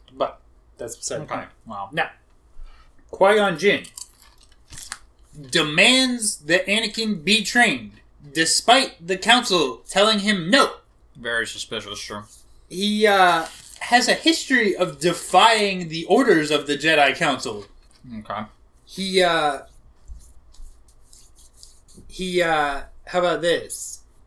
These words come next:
Speaker 1: When he gets unexpectedly killed,
Speaker 2: Mm-hmm.
Speaker 1: he still makes sure that his master plan is carried out.
Speaker 2: Why would he care at that point? Well, I guess he's a devoted Sith, maybe. Oh,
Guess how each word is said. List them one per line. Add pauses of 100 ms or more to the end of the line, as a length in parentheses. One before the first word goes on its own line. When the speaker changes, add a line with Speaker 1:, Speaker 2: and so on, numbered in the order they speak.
(180)
Speaker 1:
When
he
gets
unexpectedly
killed, (460)
Speaker 2:
Mm-hmm. (300)
Speaker 1:
he
still
makes
sure
that
his
master
plan
is
carried
out. (360)
Speaker 2:
Why
would
he
care
at
that
point?
Well, (200)
I
guess
he's
a
devoted
Sith,
maybe. (120)
Oh,